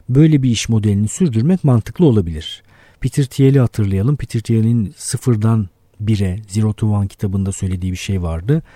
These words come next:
Bir dolar, yüz dolar civarı reklam ve pazarlama ve kitle işi. Bir milyon volümde, hacimde işler satmak gerekiyor.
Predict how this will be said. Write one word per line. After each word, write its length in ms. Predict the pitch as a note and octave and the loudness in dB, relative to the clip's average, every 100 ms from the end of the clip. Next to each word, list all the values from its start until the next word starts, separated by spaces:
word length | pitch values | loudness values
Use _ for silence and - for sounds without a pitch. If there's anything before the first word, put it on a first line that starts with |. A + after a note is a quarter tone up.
| - _ | -20 _
Bir 260 | B2+ D#3 B2+ | 2 2 4
dolar, 280 | B2 A2 G2+ | 2 2 0
yüz 260 | A#2 A#2 | -2 0
dolar 260 | A2+ G#2 G#2 | 0 0 0
civarı 640 | F#2+ G2+ G2 F#2 E2+ F2 F2+ F2+ | -4 -4 -4 -4 -4 -8 -8 -4
reklam 400 | A#2 - A#2+ A2+ | -4 0 0 0
ve 60 | A2 | 0
pazarlama 640 | G#2+ G2 G#2 G#2 G#2 G2+ | -2 -2 0 0 0 0
ve 220 | G2 F#2+ _ _ | -2 -4 _ _
kitle 460 | - - - G2+ E2+ - | -10 -10 -6 -6 -6 -10
işi. 340 | - - D3+ - _ _ _ A#2 | -8 -4 -6 -8 _ _ _ 0
Bir 180 | C3+ | 2
milyon 440 | A#2 G#2 G2+ F#2+ E2+ _ _ _ - | 4 2 -2 -4 -6 _ _ _ -4
volümde, 520 | G#2 G2 F#2+ F#2 D#2+ | -2 0 0 -2 -6
hacimde 440 | - G#2 G2+ F#2 F2+ | -4 -4 -4 -4 -6
işler 300 | E2 - F#2 | -8 -8 -8
satmak 420 | - F2 E2+ E2 | -8 -10 -10 -10
gerekiyor. 540 | F2 E2 - A2+ D#3+ | -12 -12 -8 -2 -2